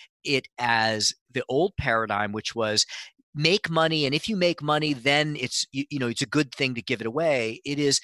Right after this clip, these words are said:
like today, it's, you don't have to choose. You don't get to choose. If you want to maximize your shareholder value, if you want to make a lot of money, the way to do that sustainably is to do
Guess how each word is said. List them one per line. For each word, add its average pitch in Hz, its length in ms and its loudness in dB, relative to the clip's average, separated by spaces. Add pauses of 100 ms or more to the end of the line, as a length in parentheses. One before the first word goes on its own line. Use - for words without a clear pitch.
(200)
like 135 180 -4
today, 214 280 -2
it's, - 180 -6
you 151 120 -6
don't 160 240 0
have 127 260 0
to 104 60 -14
choose. 104 380 -2
You - 60 -4
don't 175 180 -4
get - 200 -2
to - 100 -6
choose. - 360 -6 (360)
If 214 320 0 (180)
you 170 240 -6
want 160 360 -2
to 151 140 0
maximize 131 880 0
your 120 140 -2
shareholder 120 480 -2
value, 104 300 0
if 92 80 -12
you 117 40 -8
want 175 120 -2
to 160 40 -2
make 151 200 -2
a - 20 0
lot 123 160 2
of 107 80 -6
money, 110 380 -2 (320)
the 135 100 2
way 127 300 4
to 165 100 4
do 139 160 -2
that 131 200 2
sustainably 107 720 -2
is 101 120 -4
to 101 200 -8
do 110 380 -4